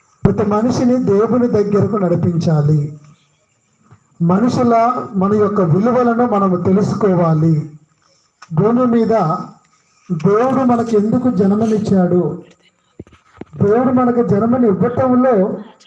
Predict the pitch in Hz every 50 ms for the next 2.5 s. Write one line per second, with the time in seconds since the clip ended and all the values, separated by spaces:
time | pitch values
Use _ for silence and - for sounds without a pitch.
0 | _ _ _ _ _ _ _ _ _ - 165 143 147 190 208 233 254 277 269 269
1 | 269 254 240 240 - 247 247 202 180 175 170 - 196 220 233 - - 254 247 240
2 | 226 220 214 185 214 196 160 135 107 -